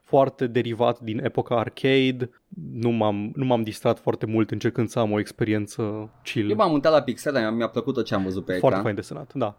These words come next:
Speaker 1: da. Au trebuit, trebuiau să scoată cât, uh, cât pot pe vremea aia.
Speaker 2: Ce fraieri erați! Chiar era experiența superioară să te uiți la prietenul tău cum se joacă.
Speaker 1: Da, <laughs> exact, nu să te joci. Și ăsta la altul, Bloodlines,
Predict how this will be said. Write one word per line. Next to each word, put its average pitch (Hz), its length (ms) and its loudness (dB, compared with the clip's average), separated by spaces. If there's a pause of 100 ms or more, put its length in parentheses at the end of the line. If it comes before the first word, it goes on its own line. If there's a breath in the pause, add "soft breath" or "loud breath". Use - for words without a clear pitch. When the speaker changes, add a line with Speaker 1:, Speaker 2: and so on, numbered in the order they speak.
Speaker 1:
da. 107 300 -4
Au - 60 -2
trebuit, 160 280 0 (260)
trebuiau 170 260 4
să - 140 -6
scoată 147 380 0
cât, - 380 -4
uh, 110 260 2
cât - 160 -4
pot - 260 0
pe - 140 -20
vremea 101 240 -2
aia. 120 160 -6 (120)
Speaker 2:
Ce - 120 -6
fraieri 113 640 -2
erați! 104 560 0
Chiar 123 160 2
era 120 220 4
experiența 117 540 0
superioară 113 500 0
să 110 140 -4
te 113 140 -2
uiți 113 500 2
la 98 100 2
prietenul 98 400 0
tău 92 140 -2
cum 95 140 -4
se 90 120 -4
joacă. 90 320 0
Speaker 1:
Da, 98 280 0
<laughs> 156 60 4
exact, 175 340 4
nu 208 160 0
să 196 100 -6
te - 80 0
joci. 175 440 0
Și - 140 0
ăsta 175 160 2
la 139 80 6
altul, 135 240 4
Bloodlines, 127 800 2